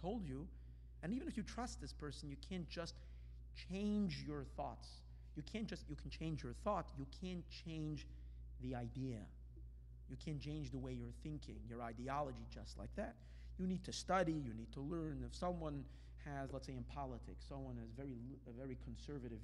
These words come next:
views, and, uh, whatever, they would decide that they want to, uh, decide, uh,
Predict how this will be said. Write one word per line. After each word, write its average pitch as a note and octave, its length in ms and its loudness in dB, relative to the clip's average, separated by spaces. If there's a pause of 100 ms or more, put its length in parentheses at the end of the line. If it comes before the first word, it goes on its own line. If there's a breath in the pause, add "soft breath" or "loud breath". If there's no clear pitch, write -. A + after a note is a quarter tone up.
views, G2 300 -4 (920 loud breath)
and, B2+ 560 -2
uh, C#3+ 480 0 (560)
whatever, D4 400 0 (520)
they D3 100 0
would C#3+ 100 0
decide C#3+ 400 4
that B2+ 100 -2
they C3+ 80 0
want B2 300 -2
to, A2+ 200 -2 (640 loud breath)
uh, - 20 -6 (1600)
decide, C3+ 500 2 (100)
uh, A2 60 -2